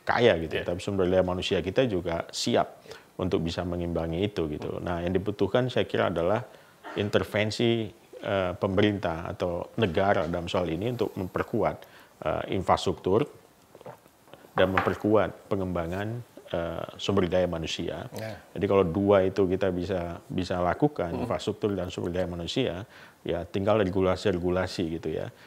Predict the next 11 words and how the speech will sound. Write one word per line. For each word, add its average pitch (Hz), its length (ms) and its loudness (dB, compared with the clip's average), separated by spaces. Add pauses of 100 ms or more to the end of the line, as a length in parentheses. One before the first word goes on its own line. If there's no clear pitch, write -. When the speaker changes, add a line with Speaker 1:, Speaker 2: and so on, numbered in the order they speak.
(220)
Speaker 1:
untuk 92 640 -2
polisi 95 400 0 (160)
gitu 78 160 -6
ya, 107 160 -4
Speaker 2:
Hmm. 90 160 -8
Speaker 1:
untuk 85 160 -2
bisa 90 560 -6
apa, 113 480 -6
eh, 85 600 -6 (680)
menjadi 92 800 0 (320)
enabler, 92 640 -2